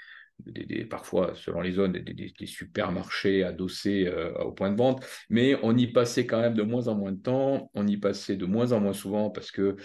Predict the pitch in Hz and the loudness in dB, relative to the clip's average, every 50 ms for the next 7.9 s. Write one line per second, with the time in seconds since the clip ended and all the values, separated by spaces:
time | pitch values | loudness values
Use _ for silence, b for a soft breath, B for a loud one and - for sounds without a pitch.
0 | B B B B B - - - - - - - - - - - - - - - | B B B B B -10 -8 -8 -6 -6 -8 -8 -8 -8 -8 -8 -8 -10 -10 -10
1 | - - - - - - - - - - 98 95 107 101 92 95 92 92 90 90 | -12 -12 -12 -12 -10 -10 -12 -8 -4 -4 -2 0 0 0 2 2 2 0 0 2
2 | - 107 110 104 95 90 - - _ - - - 98 90 92 104 107 104 - - | 4 4 4 4 2 -2 -6 -14 _ -20 -10 -6 -4 -2 0 0 0 0 0 0
3 | 90 92 92 90 71 - - _ _ _ _ _ _ _ _ _ _ _ _ - | 2 2 2 0 -2 -4 -12 _ _ _ _ _ _ _ _ _ _ _ _ -10
4 | 101 - - - 98 90 87 - 90 87 - - 113 120 131 143 - - - 95 | -8 -4 -2 0 0 0 0 -2 -4 -6 0 2 4 6 6 6 4 2 0 0
5 | 87 82 82 82 65 - 73 - - - - - - 135 123 117 - - 123 117 | 0 0 -2 -4 -4 -6 -8 -10 -10 -10 -4 -2 0 2 2 2 2 4 6 6
6 | 107 98 95 110 113 120 117 - 87 85 87 87 - 87 85 92 110 120 117 95 | 6 6 6 4 4 2 2 0 -2 -4 -4 -2 -2 -2 0 2 4 4 4 2
7 | 87 85 82 85 82 87 85 90 90 90 90 85 90 98 107 120 151 | 0 -2 -4 -6 -6 -6 -4 -4 -4 -2 -2 -2 0 2 2 2 0